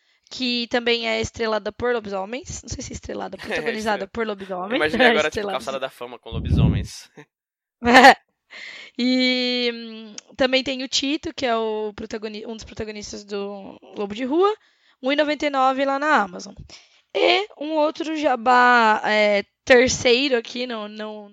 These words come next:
Speaker 1: não nosso, mas de um projeto que a gente apoia muito. Já saiu a Trasgo número doze, revista Trasgo. Quem não conhece,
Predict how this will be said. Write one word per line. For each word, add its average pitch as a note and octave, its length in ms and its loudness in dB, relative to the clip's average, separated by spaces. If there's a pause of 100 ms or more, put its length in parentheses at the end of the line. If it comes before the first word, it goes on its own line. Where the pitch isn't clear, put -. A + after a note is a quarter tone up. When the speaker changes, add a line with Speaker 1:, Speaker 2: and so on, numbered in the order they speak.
(120)
Speaker 1:
não G#3 380 -12
nosso, A3 400 -2
mas A3+ 220 -4
de A3 100 -12
um A3+ 40 -10
projeto A#3 380 -2
que - 80 -12
a A3+ 40 -6
gente A3 200 -10
apoia A3+ 340 -2
muito. C4+ 460 -4 (560)
Já C#4 220 4
saiu D4+ 520 2
a C4 140 6
Trasgo C4 580 0
número C#4+ 360 -8
doze, A#3 500 -2
revista A3 440 -8
Trasgo. A#3 480 0
Quem B3+ 180 -8
não B3+ 120 -10
conhece, A#3+ 640 -2